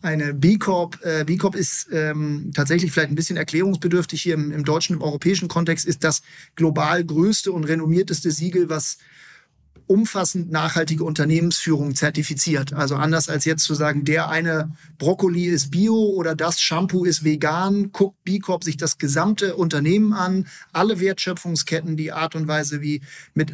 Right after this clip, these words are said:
unterschiedlichsten Stakeholdern umgegangen wird. Das, man muss da, äh, hunderte von Fragen beantworten und dann, äh, wird man sozusagen B Corp zertifiziert. Das hat in den U S A seinen Ursprung genommen, ist seit ein paar Jahren auch hier in Europa. Wenn man jetzt prominente Beispiele nehmen will, ist es vielleicht sowas wie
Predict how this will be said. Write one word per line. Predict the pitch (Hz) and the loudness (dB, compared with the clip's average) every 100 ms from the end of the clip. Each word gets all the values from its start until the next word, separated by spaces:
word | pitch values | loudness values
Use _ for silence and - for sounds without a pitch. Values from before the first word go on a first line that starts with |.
| 139 | -4
unterschiedlichsten | - 214 170 190 170 143 160 | 0 2 2 0 -2 -2 -2
Stakeholdern | - 175 185 175 165 | 0 0 2 2 2
umgegangen | 160 196 226 185 185 | 2 2 2 0 2
wird. | 175 185 160 | 2 0 -2
Das, | 147 | -6
man | - 156 | -4 -2
muss | 156 - | -2 -2
da, | 151 | -2
äh, | 151 - 139 139 | -4 -6 -8 0
hunderte | - 233 202 175 | 4 4 2 -2
von | 165 160 | -6 -6
Fragen | 151 151 160 180 | -4 0 2 2
beantworten | 160 160 160 156 156 151 156 - - - | 0 -2 0 0 0 -6 -8 -16 -20 -4
und | 156 156 | -2 0
dann, | 151 165 165 | 2 2 0
äh, | 160 156 | 0 0
wird | 156 | 0
man | 160 156 | 0 0
sozusagen | 151 143 143 143 | 0 -2 0 2
B | 143 208 | 4 2
Corp | - 170 | 2 0
zertifiziert. | - 165 156 151 151 139 247 190 | 0 -2 -2 -4 -4 -2 0 0
Das | - | 0
hat | 160 156 _ _ | -2 -4 _ _
in | 160 | 0
den | 156 | 0
U | 165 | 2
S | 160 | 0
A | - 190 | 0 0
seinen | 196 180 | 0 0
Ursprung | 226 226 208 | 0 0 0
genommen, | 185 180 170 | 2 0 0
ist | 156 | -2
seit | 160 | -2
ein | 143 | -4
paar | 151 170 | -2 0
Jahren | 165 151 | 0 -2
auch | 156 | -2
hier | 165 | 0
in | 151 | 0
Europa. | 147 165 175 170 165 _ - _ | 0 0 0 -2 -4 _ -20 _
Wenn | - | -6
man | 139 | -2
jetzt | 160 - - | -2 -2 -2
prominente | - 160 156 175 180 | 0 2 4 2 2
Beispiele | 156 156 - 156 | 0 0 0 0
nehmen | 151 151 147 | 2 2 2
will, | 143 | 0
ist | 139 - | -4 -6
es | 131 | -6
vielleicht | - 147 139 | -4 -6 -4
sowas | 151 147 - | -4 -6 -4
wie | 147 147 | -2 -2